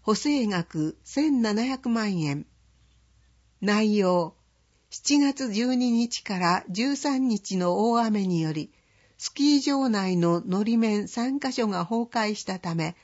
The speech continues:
のり面部分の測量設計と復旧工事を行います。放課後児童クラブ運営費。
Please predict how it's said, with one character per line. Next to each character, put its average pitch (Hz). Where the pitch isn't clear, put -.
の 214
り 269
面 277
部 254
分 208
の 180
測 208
量 254
設 247
計 165
と 156
復 214
旧 285
工 254
事 180
を 165
行 190
い 180
ま 160
す。 -
放 302
課 294
後 269
児 214
童 269
ク 277
ラ 247
ブ 202
運 226
営 196
費。 147